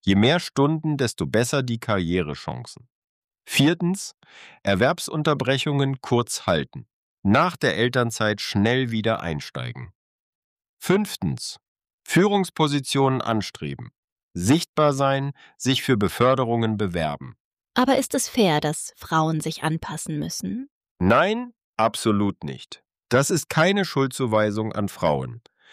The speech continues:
Speaker 1: Die Ursachen sind strukturell und gesellschaftlich.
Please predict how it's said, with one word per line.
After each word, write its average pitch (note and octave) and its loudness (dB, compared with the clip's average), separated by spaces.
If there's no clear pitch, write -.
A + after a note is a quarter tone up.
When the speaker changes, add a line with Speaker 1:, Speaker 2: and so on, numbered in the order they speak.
Speaker 1:
Die A#2+ 6
Ursachen F#3+ 2
sind A#2+ 0
strukturell A#2+ 0
und B2 -2
gesellschaftlich. A2 -4